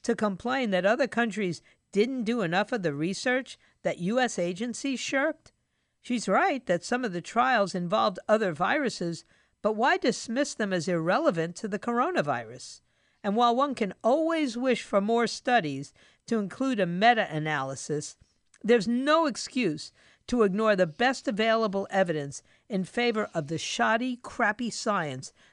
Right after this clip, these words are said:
that was peddled by her agency to defend its policies.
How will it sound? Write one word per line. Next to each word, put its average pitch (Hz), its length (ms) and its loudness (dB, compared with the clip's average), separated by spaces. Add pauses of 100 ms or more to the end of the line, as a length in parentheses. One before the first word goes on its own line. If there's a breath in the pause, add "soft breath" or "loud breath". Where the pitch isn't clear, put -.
that 156 160 -4
was 165 160 -4
peddled 220 420 2
by 160 180 2
her 269 320 2
agency 165 760 -4 (280 soft breath)
to 202 100 -2
defend 165 560 0
its 143 180 -10
policies. 135 920 -6